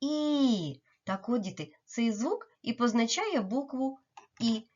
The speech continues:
яку ви бачите на зображенні біля пташки.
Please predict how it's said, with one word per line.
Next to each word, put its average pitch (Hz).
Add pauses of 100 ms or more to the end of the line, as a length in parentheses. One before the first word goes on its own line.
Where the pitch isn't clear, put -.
(160)
яку 196
ви 175
бачите 320 (240)
на 175
зображенні 202 (220)
біля 196 (600)
пташки. -